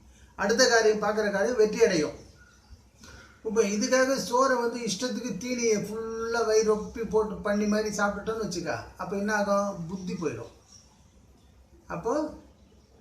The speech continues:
சோறு அதிகமா போச்சுன்னா புத்தி போயிடும். அப்போ சோறை வந்து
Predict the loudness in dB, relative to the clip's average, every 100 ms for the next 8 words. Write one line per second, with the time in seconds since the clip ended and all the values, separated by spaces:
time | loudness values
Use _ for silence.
0 | _ _ -20 _ _ -20 _ -2 0 2
1 | 2 2 2 -2 -2 0 6 6 6 4
2 | 2 4 0 -4 -14 -8 -2 0 0 0
3 | -2 -8 -16 -20 -20 -20 -20 -20 -20 -20
4 | -20 -20 -20 -20 -20 -20 -20 _ -20 -20
5 | _ -6 0 2 4 6 6 6 0